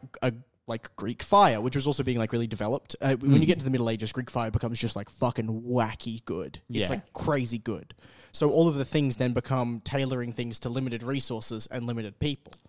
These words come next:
Speaker 2: And, um, also around the medieval era, fortifications were largely wood, or at least had wood foundations. So they would just burn.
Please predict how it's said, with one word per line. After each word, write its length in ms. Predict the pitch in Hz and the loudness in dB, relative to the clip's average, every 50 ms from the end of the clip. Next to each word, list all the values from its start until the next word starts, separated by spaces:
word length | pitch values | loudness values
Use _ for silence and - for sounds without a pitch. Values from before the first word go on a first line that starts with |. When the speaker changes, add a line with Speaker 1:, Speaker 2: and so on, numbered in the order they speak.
| - 220 | -12 -6
Speaker 2:
And, 320 | - 113 113 110 110 123 | -4 -4 -2 -2 0 0
um, 360 | 113 107 107 107 104 101 - - - - | 2 2 2 0 -4 -8 -8 -10 -8 0
also 300 | - 120 117 - - 110 | 2 2 2 4 2 2
around 160 | 104 101 101 | 2 2 0
the 60 | 101 | 0
medieval 400 | 101 101 101 98 101 101 101 98 92 | 0 0 0 0 0 -2 -2 -2 -2
era, 300 | 90 92 95 95 95 - _ - - _ _ _ _ _ _ | 0 0 0 0 0 -4 _ -20 -20 _ _ _ _ _ _
fortifications 680 | - 139 139 175 185 - 247 220 110 113 - 127 104 87 | -2 0 0 2 0 0 0 -2 -2 -2 -2 -6 -4 -4
were 140 | 95 90 92 82 _ _ _ _ _ _ _ _ _ _ - | -4 -4 -6 -8 _ _ _ _ _ _ _ _ _ _ -10
largely 540 | 95 98 98 117 156 185 - - 123 107 95 | -4 0 4 4 4 2 0 -2 -2 -2 -4
wood, 460 | 87 87 98 113 113 92 90 85 - - - - - | -2 0 2 4 4 4 2 -2 -14 -16 -18 -12 0
or 120 | - 117 110 | 2 2 2
at 80 | 92 | 4
least 220 | 113 123 120 - - | 2 0 0 0 0
had 200 | 123 107 95 101 | -2 -2 -2 0
wood 220 | 110 110 107 107 | 0 0 0 0
foundations. 1000 | - - 110 95 92 92 95 104 110 107 - - - - - - - - - _ - - - - _ - | -2 -2 -2 -2 0 0 0 0 0 0 -2 -6 -10 -12 -10 -10 -10 -10 -10 _ -20 -20 -20 -20 _ -10
So 320 | - - 120 107 104 98 | 0 4 6 6 6 4
they 200 | 90 - 120 147 | 4 2 4 4
would 200 | 170 190 170 120 | 4 4 2 2
just 240 | - 127 123 117 104 - - _ - | 4 4 4 4 2 -2 -10 _ -4
burn. 520 | - - 113 113 95 - - - - - | 0 2 4 4 2 0 -2 -8 -10 -12